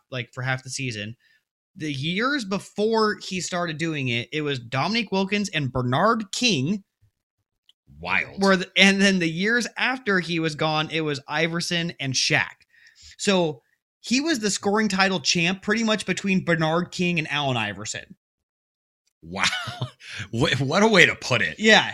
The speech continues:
Speaker 2: So, like, wildly put. Absolutely. That is incredible.
Speaker 1: Yeah. So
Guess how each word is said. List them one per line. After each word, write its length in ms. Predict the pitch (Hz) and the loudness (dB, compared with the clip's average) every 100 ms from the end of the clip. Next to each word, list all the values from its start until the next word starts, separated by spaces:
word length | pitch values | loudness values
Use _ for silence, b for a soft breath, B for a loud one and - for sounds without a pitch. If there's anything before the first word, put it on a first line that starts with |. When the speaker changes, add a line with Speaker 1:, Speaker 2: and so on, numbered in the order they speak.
| - | -4
Speaker 2:
So, 420 | - 202 202 208 | 0 4 4 2
like, 340 | 214 151 135 - | 4 4 4 0
wildly 600 | 131 131 147 151 127 123 | -4 0 0 0 0 -4
put. 280 | 95 120 92 | -2 -2 0
Absolutely. 580 | 127 131 - 117 110 95 | 0 0 -2 -4 -4 -2
That 180 | 127 147 | 2 2
is 120 | 131 | 2
incredible. 800 | 120 - - 139 107 85 - - _ _ _ | -2 -10 -4 -4 -4 -8 -18 -20 _ _ _
Speaker 1:
Yeah. 240 | 175 180 - | 2 2 2
So 520 | - 196 185 175 | -2 2 2 0